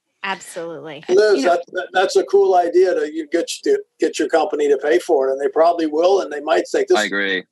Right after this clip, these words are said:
Speaker 2: Liz really showed initiative by doing that."
Speaker 3: Mm-hmm.
Speaker 2: Or you could be like me, "I don't really wanna highlight the fact I don't have <laughs> finance skills,
Speaker 1: <laughs>
Speaker 2: so I'll just quietly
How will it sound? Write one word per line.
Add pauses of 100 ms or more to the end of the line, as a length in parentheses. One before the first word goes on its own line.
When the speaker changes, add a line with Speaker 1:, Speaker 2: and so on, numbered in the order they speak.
(140)
Speaker 2:
Liz
really
showed
initiative (100)
by
doing
that." (140)
Speaker 3:
Mm-hmm.
Speaker 2:
Or
you
could
be
like
me,
"I
don't
really
wanna
highlight
the
fact
I
don't
have
<laughs>
finance
skills,
Speaker 1:
<laughs>
Speaker 2:
so
I'll
just
quietly